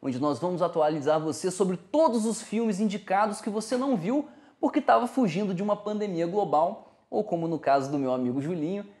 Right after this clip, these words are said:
você não viu porque eles não eram estrelados pelo Van Damme. Bem-vindo, Julinho! Você assistiu o Amor Sublime Amor?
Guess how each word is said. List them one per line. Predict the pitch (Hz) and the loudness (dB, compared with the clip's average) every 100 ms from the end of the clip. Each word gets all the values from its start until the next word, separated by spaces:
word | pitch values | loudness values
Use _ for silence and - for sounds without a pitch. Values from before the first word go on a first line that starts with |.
| _ | _
você | - 226 240 | -10 -2 0
não | 226 | 2
viu | 156 160 202 | 0 -2 -2
porque | - - - 214 220 - | -2 -6 -2 -2 -2 -6
eles | 208 214 202 | -4 -2 0
não | 254 254 | 0 2
eram | 196 208 214 | 4 4 4
estrelados | 214 - 233 165 175 180 - | 0 4 4 6 4 2 -2
pelo | 196 208 | 0 2
Van | 180 208 | 0 -2
Damme. | 160 117 95 - - _ _ - | -2 -4 -4 -10 -16 _ _ -4
Bem-vindo, | 127 139 185 208 | 2 4 4 0
Julinho! | 202 202 196 226 277 - _ - | 0 -2 -2 -2 -6 -14 _ -6
Você | 196 233 | -4 -2
assistiu | 196 185 208 | -6 -8 -4
o | 175 139 | 0 2
Amor | 131 165 180 | 2 -2 -2
Sublime | 151 127 147 | -4 -4 -4
Amor? | 127 139 202 | -4 -6 -6